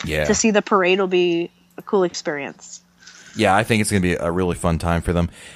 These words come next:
Speaker 1: What are your plans for on shore when you get to your various islands that you're visiting in the Eastern Caribbean?
Speaker 2: Okay, so what we're gonna do, uh, we don't have any plans for Nassau yet, but, um, what we've actually, a company that we've used when we've done the Western,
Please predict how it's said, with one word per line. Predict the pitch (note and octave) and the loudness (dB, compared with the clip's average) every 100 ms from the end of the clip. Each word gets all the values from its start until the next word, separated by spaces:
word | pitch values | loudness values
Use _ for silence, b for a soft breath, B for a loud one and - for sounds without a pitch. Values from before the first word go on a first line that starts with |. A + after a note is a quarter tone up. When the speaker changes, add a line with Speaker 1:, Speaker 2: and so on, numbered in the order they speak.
| B | B
Speaker 1:
What | G#2+ C3 A3 | -2 0 0
are | B3 A3+ G#3+ | 2 2 0
your | F#3+ F#3 | 0 0
plans | - F#3 F3+ F3+ - | 2 2 2 2 -2
for | F3+ E3 E3+ E3+ D#3 D3+ | -2 0 2 2 2 2
on | D3+ D3 | 2 2
shore | C#3 - G#3+ E3 F2 | 0 0 0 2 2
when | F#2+ F#2+ | 2 2
you | |
get | G2+ A#2 | 0 -2
to | A#2 | 0
your | G#2 F#2+ | 0 2
various | A2 G#2+ G#2 | 2 2 0
islands | - A#2 G#2+ | -2 2 2
that | F2 | 0
you're | F2 | -2
visiting | F2+ F#2 F2+ | 0 2 2
in | |
the | F2 | 2
Eastern | G2+ F2+ E2 | 0 0 0
Caribbean? | A2 G#2+ D2 F2 - _ _ _ - | 0 0 -4 -10 -18 _ _ _ -6
Speaker 2:
Okay, | A#3+ - E3+ - | -4 0 2 2
so | - A#3 | 0 2
what | D#4+ G4+ | 2 2
we're | G4 | 0
gonna | F#4 C#4+ | 2 2
do, | G#3+ G#3 E3+ | 2 2 2
uh, | - G3+ G3+ | 2 0 0
we | |
don't | A3+ C#4 | -4 -2
have | E4 | -2
any | E4+ | -4
plans | D4+ B3+ A3+ A3+ | -4 -4 -4 -4
for | G#3 | -4
Nassau | F#3 D#3+ F3+ - D#3+ | -2 -2 -2 -2 -4
yet, | D#3 C#3 - | -2 -2 -2
but, | F3+ D#3+ - B B B | 2 0 0 B B B
um, | E3+ E3+ E3 F3 | 2 2 2 -2
what | G#3 - | -8 -8
we've | C#4+ C#4 B3+ - | -8 -8 -6 0
actually, | F#3+ - B3 G#3+ G3 | 0 0 -8 -4 -4
a | |
company | F3+ A#3+ B3 D4 C4+ | -6 -6 -6 -4 2
that | A#3 A3 | 2 2
we've | G#3 F3 | -4 -4
used | F3 F3+ E3+ E3+ - - | -2 0 0 -2 -6 -8
when | F3 | -6
we've | F3 F3+ | -4 -2
done | E3+ E3 | 0 0
the | D#3+ | 2
Western, | D3+ - G#3 G#3 | 0 0 -4 -4